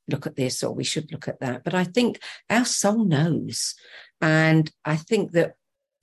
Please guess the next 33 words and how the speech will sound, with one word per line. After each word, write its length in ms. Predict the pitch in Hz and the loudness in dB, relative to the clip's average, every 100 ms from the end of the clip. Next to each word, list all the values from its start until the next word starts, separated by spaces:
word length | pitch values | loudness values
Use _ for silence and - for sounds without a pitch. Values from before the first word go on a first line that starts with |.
| - | 0
first 240 | 247 240 | 2 2
of 100 | 160 | 2
all, 200 | 139 131 185 | 4 4 6
anyone 400 | 202 170 160 156 | 4 4 2 2
wanting 520 | 165 160 151 143 127 | 0 -2 -2 -2 -2
to 260 | - 139 | -4 -6
reinvent 640 | 127 151 139 120 123 135 147 | 0 2 2 2 2 0 0
themselves 500 | 131 135 131 127 123 | -4 -2 -2 -2 -4
or 140 | 120 | -4
relaunch 520 | 135 165 143 160 156 | 0 0 2 0 -2
themselves 440 | - 117 - - 117 - - - | -6 -6 -2 -2 -4 -14 -16 0
need, 240 | 170 156 - _ _ | 2 2 -2 _ _
needs 240 | 185 202 | 2 2
to 80 | - | 0
go 160 | 151 135 | 2 2
back 240 | 139 135 | 0 -4
to 100 | - 117 | -6 -6
the 80 | |
soul. 360 | 107 123 110 - - - _ | -6 -4 -6 -10 -18 -20 _
What 400 | - 127 160 302 | -12 -2 2 4
is 200 | 302 190 | 6 4
it 180 | 143 - | 4 2
that 120 | 156 | -2
makes 320 | 156 143 - 147 | 0 0 0 -2
my 80 | |
heart 340 | 120 143 139 - | -2 -2 -2 0
sing? 340 | - 98 104 - _ _ - _ | -2 -2 -10 -18 _ _ -20 _
Because 360 | 160 196 160 156 | -2 0 0 2
that 240 | 220 285 | 2 4
is 220 | 294 - | 2 2
the 80 | 180 | -2
thing 580 | 156 - 127 95 113 120 - - _ | -6 -2 -2 -2 -8 -14 -18 -20 _
that 400 | 156 147 147 151 | 2 2 0 -2